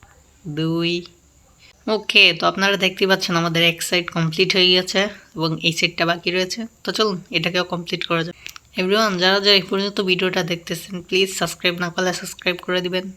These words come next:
এবং ভিডিওটা ভালো লাগলে একটা লাইক করে দিবেন। তো দেখতে পাচ্ছেন আমাদের রঙের কাজও প্রায় শেষ। শেষ কি ভাই, পুরোপুরি শেষ। তো আমাদের নেক্সট টাস্ক ক্লিন উইন্ডো,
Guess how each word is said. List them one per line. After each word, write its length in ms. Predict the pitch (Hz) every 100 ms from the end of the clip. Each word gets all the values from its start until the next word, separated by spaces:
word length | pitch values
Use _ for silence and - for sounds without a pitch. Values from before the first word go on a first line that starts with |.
| _ -
এবং 220 | 170 165
ভিডিওটা 360 | 165 170 170
ভালো 240 | 165 175 170
লাগলে 340 | 175 170 175
একটা 360 | 180 - - 170
লাইক 260 | 165 170 170
করে 180 | - 175
দিবেন। 240 | 170 175 190 -
তো 60 | 165
দেখতে 280 | 165 -
পাচ্ছেন 300 | 175 165 190
আমাদের 400 | 175 170 165 170
রঙের 280 | 165 165 175
কাজও 380 | 175 180 180 175
প্রায় 280 | 170 180 175
শেষ। 520 | - 175 180 175 - - - _ _ _ -
শেষ 340 | - 220 -
কি 140 | - 151
ভাই, 240 | 143 139 - _ _ -
পুরোপুরি 400 | 208 220 214 190
শেষ। 380 | - 165 156 - _ _ _ _ - - - _ _ _ _ -
তো 60 |
আমাদের 200 | 185 196
নেক্সট 440 | 185 175 185 - -
টাস্ক 340 | 202 202 - - - - _ _
ক্লিন 260 | 226 233 214
উইন্ডো, 460 | 190 185 165 151